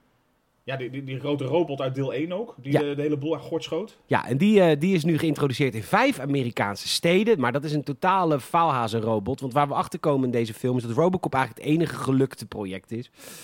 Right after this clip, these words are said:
Speaker 2: En alle andere Robocops die ze daarna bedenken, werken gewoon niet.
Speaker 1: Ja, en dat had er blijkbaar mee te maken vooral dat, eh, dat er iedere keer zou er iets te veel menselijks zijn geweest. Want ze hadden altijd natuurlijk een soort combinatie van mens en machine gemaakt.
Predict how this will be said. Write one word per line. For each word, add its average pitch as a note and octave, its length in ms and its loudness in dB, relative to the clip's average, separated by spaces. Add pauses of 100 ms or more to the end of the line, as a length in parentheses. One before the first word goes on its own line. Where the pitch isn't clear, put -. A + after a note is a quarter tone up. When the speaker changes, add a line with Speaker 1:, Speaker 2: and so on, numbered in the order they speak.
(360)
Speaker 2:
En - 120 2
alle C#3 200 4
andere C#3+ 340 2
Robocops C3 560 0
die C3 120 0
ze A#2+ 80 -2
daarna B2+ 280 0
bedenken, D3 480 0
werken D3 320 2
gewoon G#2+ 220 -2
niet. G2 340 -6 (1080)
Speaker 1:
Ja, C#3+ 100 -6
en C#3+ 60 -4
dat C#3+ 100 -4
had D3+ 100 -4
er D#3 80 -4
blijkbaar G3+ 300 -4
mee F#3 140 -2
te E3+ 100 -6
maken E3+ 300 -6
vooral D#3 220 -2
dat, D3 200 -6
eh, D3 180 -6
dat C#3 120 -8
er D#3 60 -10
iedere E3+ 220 -2
keer D#3 200 -4
zou D3+ 160 -2
er D#3+ 60 -6
iets D3+ 160 -10
te D3 100 -4
veel C#3+ 160 0
menselijks C#3 680 -8 (340)
zijn C3+ 300 -6
geweest. B2+ 280 -4
Want C#3+ 120 -10
ze C#3+ 60 -8
hadden B2+ 180 -6
altijd C3+ 180 -6
natuurlijk B2+ 280 -10
een A#2+ 60 -12
soort C3 160 -8
combinatie B2+ 480 -6
van A#2+ 120 -12
mens C3 220 -10
en B2 60 -10
machine D#3+ 340 -10
gemaakt. D#3+ 420 -12